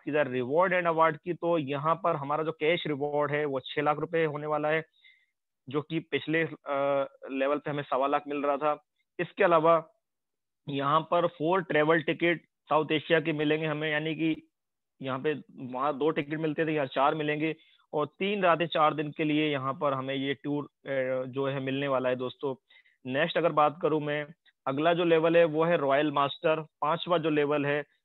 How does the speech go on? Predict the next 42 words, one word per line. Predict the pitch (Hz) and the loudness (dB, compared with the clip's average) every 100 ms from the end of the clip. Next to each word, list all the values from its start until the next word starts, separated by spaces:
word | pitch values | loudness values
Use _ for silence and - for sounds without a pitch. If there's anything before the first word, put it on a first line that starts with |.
| _ _ | _ _
और | 143 143 | -2 0
यहाँ | 147 139 147 165 | 0 -2 0 2
भी | 170 | 2
हमारा | 156 156 | 4 2
जो | 156 | 0
पर्सनल | 156 139 - 147 | 0 -4 -6 -12
पीवी | 135 143 143 | -4 -2 2
है | 143 | 0
चौबीस | 151 135 143 143 | 0 -2 -2 -2
लाख, | 139 135 | -2 -2
यानी | 139 139 | -6 -6
कि | 139 | -6
इसके | - 151 | -8 -4
बाद | 135 135 | -2 -2
हमें | 139 139 - _ _ _ | -6 -10 -16 _ _ _
non | 131 139 147 139 | -10 -8 -6 -6
needed | 127 143 135 | -2 -2 -2
upgrade | 92 127 131 131 | -4 -6 -4 -4
यानी | 131 135 | -4 -8
कोई | 120 147 | -4 -2
भी | 147 | -2
पीवी | 139 135 | -4 -4
नहीं | 143 143 | -6 -4
करना | 135 131 131 | -6 -6 -6
होता | 123 107 127 | -6 -4 -4
है। | 180 _ _ _ _ _ _ | -6 _ _ _ _ _ _
तो | 151 165 170 - 147 | 0 2 0 -4 -2
यहाँ | 147 156 185 | 0 0 0
पर | 180 156 | 4 4
आप | 147 | 4
देख | 139 143 160 | 0 0 0
पा | 139 | 0
रहे | 139 | 0
हैं | 156 170 131 | -2 -4 -2
दो | 139 170 | 0 0
से, | 175 156 147 - _ _ _ _ _ _ _ _ _ _ _ _ - | -2 -2 -4 -6 _ _ _ _ _ _ _ _ _ _ _ _ -14
दो | 123 170 185 | -2 2 4
यहाँ | 175 151 151 151 | 4 4 0 0
पर | - 160 160 | 2 2 2
Star | - 156 151 | 2 6 6
Master | 156 143 139 - 156 165 - _ _ _ | 6 2 0 0 0 0 -8 _ _ _
left | 123 135 170 - | -2 2 2 0